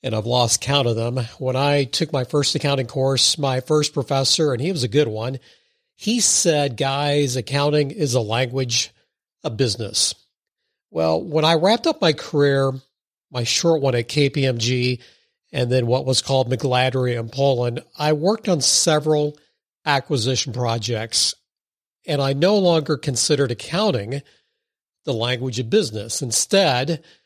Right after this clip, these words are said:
I think the real truth is business or financial modeling is the language of business, and it's a skill I think everyone should at least understand.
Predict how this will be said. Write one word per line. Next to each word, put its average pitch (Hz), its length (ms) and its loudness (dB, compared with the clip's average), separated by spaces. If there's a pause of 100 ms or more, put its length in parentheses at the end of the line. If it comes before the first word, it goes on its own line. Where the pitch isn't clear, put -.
(580)
I 135 100 -6
think 143 180 -2
the - 80 -2
real 151 280 4
truth 131 420 -2
is 131 220 2
business 143 560 2
or 156 160 -4
financial 139 480 2
modeling 120 920 -2 (240)
is 113 640 2 (140)
the 143 180 0
language 113 800 0 (560)
of 107 180 -4
business, 110 520 0
and 143 180 -4
it's - 140 -4
a 131 80 0
skill 160 400 2
I 160 160 2
think 175 340 0 (140)
everyone 131 800 0 (280)
should - 240 -2
at 151 60 -2
least 135 520 0 (160)
understand. 120 840 -2